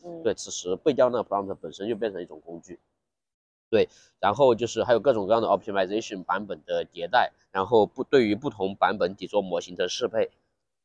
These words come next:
Speaker 2: 然后这一系列都是需要，呃，花挺多的功夫的。嗯，我曾经问过我的一个同学，呃，“你在写 agent 的时候，你的 prompt engineering 大概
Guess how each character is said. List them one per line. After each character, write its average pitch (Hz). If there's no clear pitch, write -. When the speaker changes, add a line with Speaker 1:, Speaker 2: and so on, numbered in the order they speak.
Speaker 2:
然 85
后 104
这 139
一 101
系 -
列 107
都 104
是 101
需 101
要， 104
呃， 90
花 110
挺 80
多 87
的 90
功 107
夫 104
的。 80
嗯， 87
我 98
曾 107
经 139
问 147
过 139
我 87
的 80
一 87
个 92
同 92
学， 82
呃 90
，“你 87
在 113
写 90
agent 98
的 87
时 -
候， 87
你 80
的 85
prompt 98
engineering 87
大 90
概 82